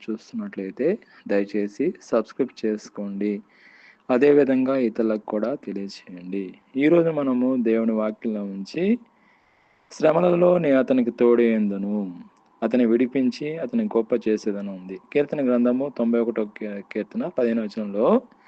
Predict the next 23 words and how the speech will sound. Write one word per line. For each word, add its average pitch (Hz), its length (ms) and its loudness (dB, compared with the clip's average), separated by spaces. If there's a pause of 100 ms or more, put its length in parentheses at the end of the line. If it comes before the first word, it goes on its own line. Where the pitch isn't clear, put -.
(1040)
ఇక్కడ 139 180 6
వాక్యం 147 440 4
చూసుకున్నట్లయితే, 123 760 2
"అతడు 151 260 4
నాకు 156 340 4
మొరపెట్టగా 123 960 4
నే 113 160 2
అతనికి 110 640 0
ఉత్తరం 110 400 0
ఇచ్చేదను, 98 680 -6 (520)
శ్రమలలో 160 540 4
నే 147 100 0
అతనికి 123 400 0
తోడేయందును, 104 840 0 (800)
అతని 120 200 2
విడిపించి 123 880 2 (260)
అతని 113 240 0
గొప్ప 110 460 0
చేసేదను" 101 380 -4
అన్నాడు. 92 480 -14 (720)
ఇక్కడ 160 160 6
మనం 147 340 2
చూసుకున్నట్టయితే 123 840 0